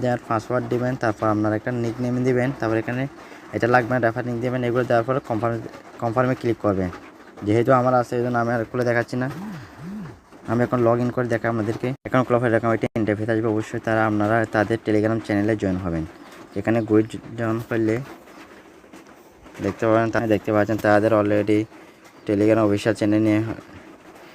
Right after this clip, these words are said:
নিয়ে গেছে আমাদেরকে। এখানে একশো ঊনসত্তর জন মেম্বার আছে। এখানে ওরা প্রতিদিন আপডেট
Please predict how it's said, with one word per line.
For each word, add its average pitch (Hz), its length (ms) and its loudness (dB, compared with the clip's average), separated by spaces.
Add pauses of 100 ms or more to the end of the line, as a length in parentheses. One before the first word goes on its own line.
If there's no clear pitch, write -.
(240)
নিয়ে 104 200 6
গেছে 104 200 4
আমাদেরকে। 110 500 2 (260)
এখানে 104 280 -2 (140)
একশো 101 260 -4
ঊনসত্তর 107 520 -2
জন 110 180 -4
মেম্বার 107 240 -2 (100)
আছে। 107 220 -4
এখানে 110 200 -2 (140)
ওরা 107 100 0 (100)
প্রতিদিন 113 380 -4
আপডেট 107 380 2